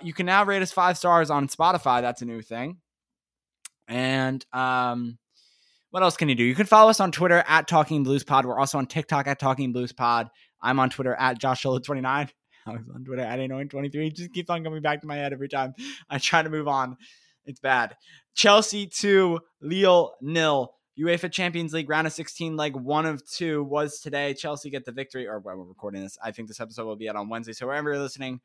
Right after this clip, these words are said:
we hope you enjoy the podcast. Next, uh, game against Lille, the second leg, is gonna be March sixteenth. But for Chelsea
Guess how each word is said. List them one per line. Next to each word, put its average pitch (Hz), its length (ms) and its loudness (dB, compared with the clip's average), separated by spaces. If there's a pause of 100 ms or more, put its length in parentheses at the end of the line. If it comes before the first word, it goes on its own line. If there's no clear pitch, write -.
(240)
we 131 60 -8
hope 131 140 -6
you 131 100 -6
enjoy 123 280 -4
the 117 120 -10
podcast. 117 720 -8
Next, 123 440 -10 (360)
uh, 113 340 2 (140)
game 120 280 -4
against 120 300 -8
Lille, 117 180 -4
the 110 120 -10
second 120 360 -10
leg, 113 220 -10
is 110 100 -14
gonna 113 140 -16
be 107 100 -14
March 120 360 -8
sixteenth. 131 560 -12 (180)
But 120 100 -20
for 135 120 -8
Chelsea 196 600 -2